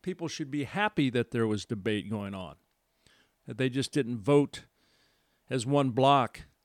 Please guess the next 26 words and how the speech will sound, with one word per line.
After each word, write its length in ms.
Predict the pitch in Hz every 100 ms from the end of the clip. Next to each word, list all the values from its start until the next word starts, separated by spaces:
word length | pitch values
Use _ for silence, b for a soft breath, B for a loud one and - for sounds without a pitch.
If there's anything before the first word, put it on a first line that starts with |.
| _ _ -
and 140 | 120
just 200 | 127 -
to 80 | 120
follow 340 | - 135 135
like 260 | 120 110 120
lemmings, 640 | 120 135 135 104 82 - - _ _ _ _ _ _ _ _
but 120 | 120
they 80 | 120
were 120 | 120
speaking 380 | - 160 143 143
up 100 | 135
for 120 | -
their 160 | 123 117
values 560 | 95 127 143 139 110
and 80 | 120
what 160 | 117 -
they 120 | 120
felt 400 | - 143 131 - _ _ _ _ _ _
was 280 | 117 123 104
right 520 | 107 131 151 - - -
for 240 | _ 120
our 80 | 107
country 420 | - 151 - -
at 120 | 101 -
this 180 | 95
time. 280 | - 98 -